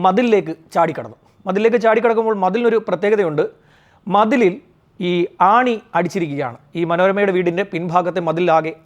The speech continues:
ആണി അടിച്ചിരിക്കുകയാണ്. അതിൽ കൂടെ പിടിച്ചു കയറാൻ പാടാണ്. അപ്പോൾ ഇയാൾ ചാടിക്കടന്നത് രണ്ട് തൊണ്ടുകൾ കയ്യിൽ പിടിച്ചുകൊണ്ടാണ്. രണ്ട് തൊണ്ടുകൾ കയ്യിൽ പിടിച്ചുകൊണ്ട് ഈ മതിലിൽ ചാടി പിടിച്ചു. ചാടി പിടിച്ച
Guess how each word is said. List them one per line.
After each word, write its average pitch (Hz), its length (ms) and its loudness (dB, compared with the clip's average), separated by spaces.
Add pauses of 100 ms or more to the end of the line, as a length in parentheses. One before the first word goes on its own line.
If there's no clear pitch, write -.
ആണി 175 160 -4
അടിച്ചിരിക്കുകയാണ്. 143 420 -6
അതിൽ 165 160 -2
കൂടെ 175 180 2
പിടിച്ചു 175 220 -2
കയറാൻ 170 300 2
പാടാണ്. 127 260 -6 (400)
അപ്പോൾ 214 220 0
ഇയാൾ 233 120 6 (120)
ചാടിക്കടന്നത് 202 600 2 (220)
രണ്ട് 214 280 0 (180)
തൊണ്ടുകൾ 214 400 0 (160)
കയ്യിൽ 185 260 0
പിടിച്ചുകൊണ്ടാണ്. 143 480 -8 (360)
രണ്ട് 226 180 0 (100)
തൊണ്ടുകൾ 208 380 2
കയ്യിൽ 180 200 -2
പിടിച്ചുകൊണ്ട് 165 400 -4 (180)
ഈ 180 40 -2 (240)
മതിലിൽ 175 240 0 (640)
ചാടി 175 220 4
പിടിച്ചു. 120 220 -14 (300)
ചാടി 214 240 4
പിടിച്ച 220 180 0